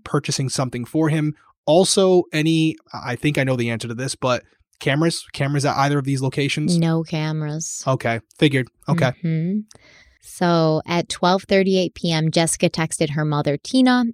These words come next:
Speaker 2: and told her they were headed back to camp. And according to Jessica and Vernal, they got back to Timber Creek at about one P M. And that is when the stories of the individuals,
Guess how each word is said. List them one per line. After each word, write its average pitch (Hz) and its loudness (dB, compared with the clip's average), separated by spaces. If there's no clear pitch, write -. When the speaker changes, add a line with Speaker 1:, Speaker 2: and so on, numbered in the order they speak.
Speaker 2:
and 170 0
told 175 0
her 170 0
they 156 0
were 151 -2
headed 170 0
back 147 -4
to - -6
camp. 262 -2
And 165 -2
according 170 0
to 160 -2
Jessica 160 -2
and 156 -2
Vernal, 226 4
they 190 4
got 170 0
back 170 -2
to 165 -2
Timber 185 0
Creek 180 0
at 156 -2
about 147 -2
one 208 2
P 208 0
M. 175 2
And 170 0
that 185 4
is 202 2
when 180 2
the 170 0
stories 151 0
of 170 0
the 156 2
individuals, 147 -2